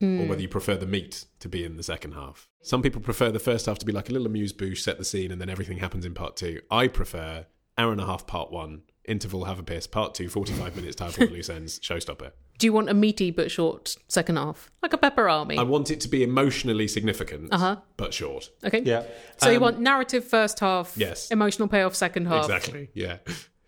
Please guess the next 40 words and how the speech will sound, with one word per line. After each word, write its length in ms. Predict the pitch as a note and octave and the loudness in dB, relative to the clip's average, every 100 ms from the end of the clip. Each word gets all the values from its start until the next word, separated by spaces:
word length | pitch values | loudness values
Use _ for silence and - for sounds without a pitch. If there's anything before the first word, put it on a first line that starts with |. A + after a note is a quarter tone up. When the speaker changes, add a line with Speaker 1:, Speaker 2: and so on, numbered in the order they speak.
| _ - - - | _ -20 -10 -2
Speaker 1:
And, 120 | A#2+ | 0
of 60 | G#2+ | 2
course, 200 | A#2 G2 | 2 2
a 60 | G2+ | 0
reprise. 600 | G2 E3+ F#2+ F2 - - - | 2 2 0 -4 -12 -10 2
Speaker 3:
So 100 | G3 | 2
it 40 | |
sounds 160 | A#3+ A3 | 4 0
like 100 | C#3 | 2
mountaineering 600 | F3+ F#3+ D3+ C#3+ D#3+ B2 | 0 0 -2 0 0 -2
would 160 | A2+ | -2
suit 180 | - E3 | 0 0
you. 220 | C3+ B2+ B2 - _ - | 0 -6 -8 -20 _ 2
'Cause 160 | C3+ | 4
it 140 | C#3+ C#3+ | 4 2
is 400 | C3+ A#2+ - - - | 0 2 -4 -6 -8
generally 420 | - C#3 A2 B2+ B2+ | 2 4 6 2 0
Speaker 1:
How? 40 | |
How 160 | A#2 A2 | 2 2
are 60 | G#2+ | 2
you 140 | G#2 | 0
drawing 260 | G#2 G2 G2 | 0 0 0
that 120 | F#2+ | -4
into 160 | G2 A#2+ | -4 2
a 40 | |
Speaker 3:
Well, 100 | D#3 | 4
Speaker 1:
metaphor 220 | D#3+ F#2+ | 4 0
for 60 | F#3+ | 0
Speaker 3:
it's, 80 | G2 | 0
Speaker 1:
mountaineering? 260 | F#2+ F3 F#2+ | 0 0 0
Speaker 3:
it's, 120 | C3 | 2
it's 220 | F2+ G#2 | 2 4
Speaker 1:
I 60 | A2+ | 4
know 80 | |
I 60 | G#2+ | 4
Speaker 3:
ge-, 40 | |
Speaker 1:
tried. 380 | A2+ G2+ F#2 F#2+ | 2 0 0 2
Speaker 3:
it's 140 | G3+ | 4
Speaker 1:
<laughs> 80 | |
Speaker 3:
ge-, 40 | A3+ | 4